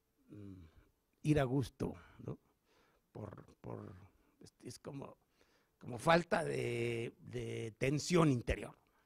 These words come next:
La molicie es como flojera, es como debilidad,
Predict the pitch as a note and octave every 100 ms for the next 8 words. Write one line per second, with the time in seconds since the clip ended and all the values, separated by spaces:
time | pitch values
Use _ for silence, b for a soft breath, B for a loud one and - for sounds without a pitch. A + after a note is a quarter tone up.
0 | _ _ - - - _ _ _ _ _
1 | _ - G#2+ A2+ A#2 A#2+ C3 - D3 A2
2 | G#2 F#2+ A2+ G#2 F#2+ G2 - G#2+ G#2+ G#2
3 | G2+ G#2 G#2 G#2 G2+ G2 A2 F#2+